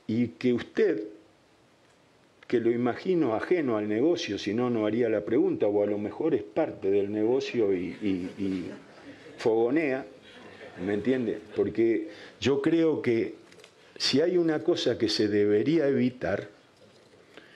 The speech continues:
es que los medios de comunicación escuchen la voz amplificada que significamos los que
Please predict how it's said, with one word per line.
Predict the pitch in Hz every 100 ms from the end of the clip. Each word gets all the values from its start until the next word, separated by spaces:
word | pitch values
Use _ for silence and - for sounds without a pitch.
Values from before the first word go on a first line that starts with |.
| - - - -
es | - 127
que | -
los | 120 120
medios | 127 170 156 156 143
de | 135
comunicación | 120 123 120 120 117 113 - 160 170 160 - - - _ _ _ _ _ _ _
escuchen | 98 - - 175 - 151 123
la | 117
voz | 131 156 156
amplificada | 120 110 107 151 165 - 147 - 117 98 107 131 - - - - - - - - -
que | 113
significamos | - 113 110 113 107 113 110 135 170 165
los | 107 -
que | 104 101